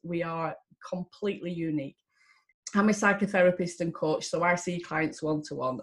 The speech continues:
and I can honestly say that each individual that I see is unique in their own right.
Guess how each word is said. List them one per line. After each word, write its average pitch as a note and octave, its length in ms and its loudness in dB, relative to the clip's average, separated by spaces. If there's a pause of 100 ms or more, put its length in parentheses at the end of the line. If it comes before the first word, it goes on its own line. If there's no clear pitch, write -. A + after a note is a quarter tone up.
and E3+ 320 0
I F3+ 140 4
can F3+ 180 -2
honestly G3 380 0
say D3 400 0
that D#3 180 2 (600)
each G#3+ 340 4
individual F#3 720 4
that - 160 0
I E3+ 180 2
see C#3+ 600 -2
is D#3 220 2
unique D#3+ 500 0
in D3+ 120 2
their D3+ 200 2
own C#3+ 180 2
right. C3+ 340 -8